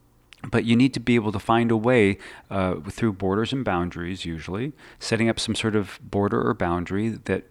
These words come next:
<clears throat> you go, "Okay, when I start this session at eleven o'clock, I'm gonna work on this for thirty minutes. And then when I leave, when I'm done, when the timer goes off, I, I drop it and I let it go."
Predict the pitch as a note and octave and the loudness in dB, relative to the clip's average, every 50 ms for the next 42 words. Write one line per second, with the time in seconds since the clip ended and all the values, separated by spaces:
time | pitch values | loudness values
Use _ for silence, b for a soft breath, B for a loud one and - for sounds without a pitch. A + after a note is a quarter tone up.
0 | _ _ - - A2 A#2+ A2+ G#2+ F#2+ G#2+ G#2 C3 C#3+ - A#2 G#2 F#2+ F2 G2 F#2+ | _ _ -4 -2 0 2 2 2 2 2 2 2 2 2 2 2 2 4 2 2
1 | F#2+ A2+ - - A#2 A2+ A2+ - C3 A#2+ - - G#2+ G#2+ - - A2 G#2 F#2+ E2+ | 2 2 2 2 2 2 2 0 -2 -4 -2 0 0 0 0 -2 -2 -2 0 0
2 | F2+ E2+ E2+ E2+ E2 G#2 A2+ - - - G2 F2 F#2 G2 - - B B B B | 0 0 0 0 0 -2 -4 -4 0 4 4 4 4 2 0 -8 B B B B
3 | B G2+ G2 G2 G2 F#2+ G#2 G2+ - G#2 G2 F#2+ F#2+ F#2+ - - - - - E2+ | B 0 0 2 4 4 2 2 2 0 0 0 0 -2 -4 -8 -10 -8 -10 -10
4 | - - - G#2 G2 G2+ G#2+ A2 G2 F2 E2+ E2+ - - - - - F#2+ F#2 F2+ | -8 -4 0 0 2 2 2 2 0 0 -2 -4 -6 -8 -10 -8 -4 -2 -2 0
5 | F2+ F2+ F2+ F2+ F#2+ G2+ G#2 A2+ C3 C3+ B2 G#2+ F#2 - F#2+ F#2+ F#2 F#2+ F#2+ F#2 | 0 0 0 0 0 -2 -2 0 0 0 0 0 -2 -2 -2 0 0 0 0 0
6 | - G#2+ G#2 G#2+ A2 A2 G#2 F2 G2 F2+ F2 E2+ - - G2 G2+ G2+ G2 G2 G#2 | 0 0 0 0 0 -2 -2 -2 -2 -2 -2 -4 -6 -6 -4 -4 -4 -2 -2 -2
7 | F2+ F#2+ F#2+ F#2+ F#2+ - - D2+ D2+ D2 - - E2 F2 E2 - F#2 F2 F2 - | -2 0 -2 -2 -2 -4 -6 -10 -8 -8 -8 -8 -8 -6 -4 -2 -2 -2 -2 -2
8 | - E2+ - E2 E2+ E2 D#2+ E2 E2+ D#2+ E2 D2+ - - - B1+ D#2 | -6 -8 -8 -8 -8 -8 -6 -6 -8 -8 -8 -10 -10 -10 -12 -12 -14